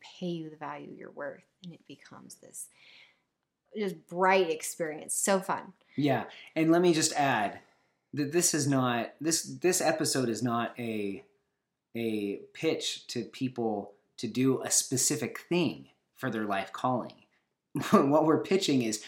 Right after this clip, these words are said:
Speaker 2: please figure out your life calling <laughs>
Speaker 1: Yeah,
Speaker 2: and your life
Speaker 1: yeah.
Speaker 2: mission, whether that is in the professions, whether that's being a doctor, whether that is being a teacher, please.
Speaker 1: There, oh, there are definitely teachers, school teachers,
Speaker 2: Yes.
Speaker 1: that feel a calling.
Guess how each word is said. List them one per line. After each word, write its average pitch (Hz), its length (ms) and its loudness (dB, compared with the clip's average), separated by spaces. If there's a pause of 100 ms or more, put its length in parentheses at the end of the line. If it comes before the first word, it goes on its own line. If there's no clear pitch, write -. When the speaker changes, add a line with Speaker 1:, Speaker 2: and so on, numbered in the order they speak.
(120)
Speaker 2:
please 370 300 12
figure 147 340 10
out 123 220 4
your 135 100 4
life 123 220 2
calling 185 760 8
<laughs> 247 120 2
Speaker 1:
Yeah, 311 420 12
Speaker 2:
and 196 100 12
your 208 120 12
life - 220 12
Speaker 1:
yeah. 165 60 6
Speaker 2:
mission, 202 300 4 (220)
whether 196 260 12
that 160 300 12
is 147 360 4 (220)
in 151 200 8
the 139 80 6
professions, 196 840 4 (260)
whether 139 260 4
that's 127 220 4
being 139 300 4
a 110 80 2
doctor, 151 680 0 (220)
whether 120 360 2
that 113 220 0
is 113 100 -8
being 117 180 0
a 113 60 -4
teacher, 165 680 -2 (500)
please. - 680 4
Speaker 1:
There, 392 200 10
oh, 339 200 12
there 381 240 10
are - 40 6
definitely 240 640 4
teachers, - 580 -6
school 349 440 4
teachers, 143 560 -6
Speaker 2:
Yes. - 420 2
Speaker 1:
that 185 260 4
feel 190 160 2
a 165 80 0
calling. 165 600 -6